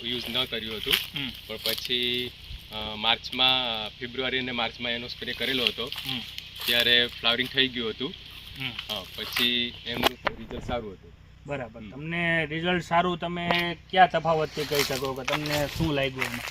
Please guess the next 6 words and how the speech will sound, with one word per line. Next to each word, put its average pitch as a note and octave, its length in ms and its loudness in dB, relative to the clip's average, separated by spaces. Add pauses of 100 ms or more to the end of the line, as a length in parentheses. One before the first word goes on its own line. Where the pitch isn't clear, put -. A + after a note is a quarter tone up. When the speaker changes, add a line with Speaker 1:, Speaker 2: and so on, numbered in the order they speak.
(320)
Speaker 2:
કેરીની C#3 320 -6
સાઇઝ, D3+ 380 2
Speaker 1:
હમ. - 1120 -6
Speaker 2:
કેરીનું D3 360 0
ડ્રોપિંગ? D#3 500 4 (1120)
Speaker 1:
એમાં C3 720 0